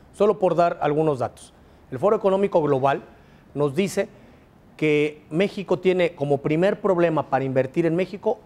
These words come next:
el tema de la corrupción. Y de los factores que se ven más problemáticos para invertir en México, se ve, eh, uno es la fal-, la falta de confianza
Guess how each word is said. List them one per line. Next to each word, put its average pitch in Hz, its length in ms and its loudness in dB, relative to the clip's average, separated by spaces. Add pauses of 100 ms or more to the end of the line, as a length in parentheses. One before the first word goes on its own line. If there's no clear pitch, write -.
(100)
el 127 160 -8
tema 160 320 0
de 143 80 0
la 123 100 -4
corrupción. 101 480 -14 (880)
Y 226 260 0 (240)
de 147 80 2
los 143 220 -2
factores 190 420 0
que - 80 -10
se 156 120 0
ven 156 140 0
más 180 200 -2
problemáticos 190 680 -2
para 117 200 -6
invertir 120 320 -4
en 175 80 0
México, 156 380 -4 (580)
se 147 240 -2
ve, 165 240 0
eh, - 120 -12 (280)
uno 170 340 2
es 160 220 -2 (280)
la 127 220 -2
fal-, 170 300 0
la 143 120 -2
falta 165 280 0
de 156 100 2
confianza 135 580 -2